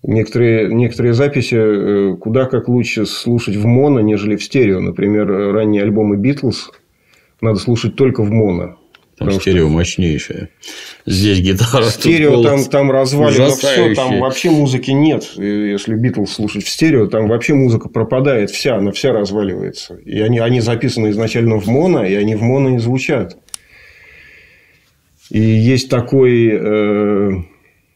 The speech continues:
Speaker 1: ямайкский продюсер Ли Скрэч Перри, который работал и с Бобом Марли, там, и с Питером Тошем, и у него у самого куча пластинок, э, рэг-, реггей.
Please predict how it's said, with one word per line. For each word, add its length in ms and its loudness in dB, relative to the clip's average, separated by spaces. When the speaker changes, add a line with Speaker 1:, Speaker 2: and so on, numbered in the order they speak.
Speaker 1:
ямайкский 920 2
продюсер 840 0
Ли 180 2
Скрэч 440 -4
Перри, 480 0
который 340 -4
работал 500 0
и 60 0
с 40 -8
Бобом 280 0
Марли, 560 0
там, 260 -2
и 40 -4
с 40 -10
Питером 380 -4
Тошем, 460 -2
и 40 0
у 80 0
него 220 -2
у 60 -4
самого 380 -2
куча 280 -4
пластинок, 760 -4
э, 20 -16
рэг-, 320 -4
реггей. 640 -2